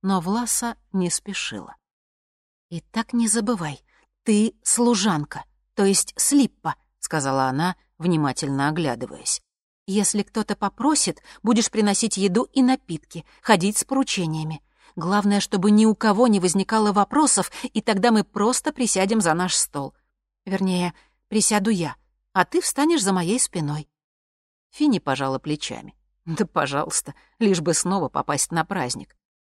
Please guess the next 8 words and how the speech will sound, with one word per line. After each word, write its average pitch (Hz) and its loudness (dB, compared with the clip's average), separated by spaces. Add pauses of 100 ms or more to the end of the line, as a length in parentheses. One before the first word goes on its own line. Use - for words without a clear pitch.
(360)
«А 277 6
почему 359 0
мы 403 4
сразу 381 4
не 247 2
могли 254 4
остаться 262 2
внизу?» 247 2